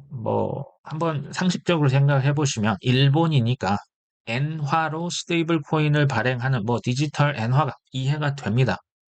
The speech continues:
근데요, 이십이 년 유월부터 법이 바뀌어서 일본 내에서 디지털 달러, 그러니까 뭐, 유에스디씨, 테더, 디지털 달러가 결제와 유통에 쓰입니다. 이거 이해되십니까?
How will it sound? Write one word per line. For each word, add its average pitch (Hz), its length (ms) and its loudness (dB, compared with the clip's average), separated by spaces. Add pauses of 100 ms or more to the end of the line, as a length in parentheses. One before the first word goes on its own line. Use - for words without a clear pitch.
(240)
근데요, 135 520 -4 (320)
이십이 165 560 -4
년 143 220 2
유월부터 135 580 2
법이 110 260 0
바뀌어서 120 600 0 (340)
일본 131 500 0
내에서 107 420 -2 (500)
디지털 139 440 -2
달러, 147 320 -4 (240)
그러니까 123 260 -4
뭐, 117 220 0
유에스디씨, 127 1040 0
테더, 143 540 0 (400)
디지털 170 480 -4
달러가 156 640 0 (320)
결제와 127 580 0
유통에 127 720 0 (260)
쓰입니다. 139 580 0 (100)
이거 131 160 4
이해되십니까? 120 760 2